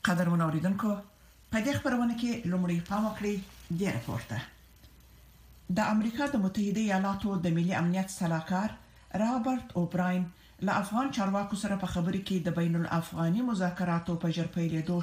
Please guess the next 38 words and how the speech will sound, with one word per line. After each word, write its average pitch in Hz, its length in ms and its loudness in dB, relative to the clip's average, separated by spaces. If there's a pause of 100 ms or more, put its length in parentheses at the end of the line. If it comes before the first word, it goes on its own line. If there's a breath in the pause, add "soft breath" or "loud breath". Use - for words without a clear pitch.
ټینګار 170 340 0 (100)
کړی 139 240 -2
دی. 147 100 0 (640 loud breath)
او 180 220 4
له 180 100 2
بندیانو 185 460 2 (120)
په 180 180 -2
تبادله 175 440 2
یې 175 100 2 (100)
هم 277 100 0 (120)
خبرې 156 360 -2
کړې 139 220 -2
دي. 143 100 -2 (840 loud breath)
د - 20 4 (100)
بلې 294 180 0
خوا 277 200 -2
د - 20 2 (100)
افغانستان 185 640 0
د 175 120 2
ملي 175 140 0 (100)
امنیت 180 340 0
شورا 170 340 0
وایي 202 300 0
چې 208 100 0 (680 loud breath)
طالبانو 254 560 2 (100)
تیره 185 300 2
میاشت 190 340 0
په 175 140 0
ښارونو 233 420 2 (140)
او 175 40 4 (120)
لویو 220 320 2
لارو 165 260 0
کې 165 180 -2
تر 180 220 -4
ټولو 226 380 0
زیات 233 320 -2
بریدونه 151 400 -2
درلودل. 135 420 -4